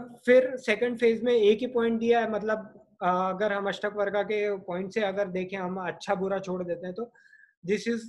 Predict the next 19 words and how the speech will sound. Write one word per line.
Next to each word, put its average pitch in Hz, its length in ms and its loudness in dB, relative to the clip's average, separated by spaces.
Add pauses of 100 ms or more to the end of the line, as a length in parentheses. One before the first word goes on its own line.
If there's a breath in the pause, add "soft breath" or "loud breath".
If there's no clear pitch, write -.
(160)
ba-, 185 280 0
अ, 180 220 0
अगर 185 220 0
bad 170 380 -2
period, 170 320 0
तो 208 80 -4
bad 202 300 2
period 226 300 4
कब 220 180 -2
होगा? 226 400 -4 (460)
Saturn 220 640 0
जब 208 200 4
कक्षा - 640 -4
में 220 140 0
activate 214 440 0
होगा, 196 200 0
वो 196 180 0
जो 208 140 2
एक 202 420 -4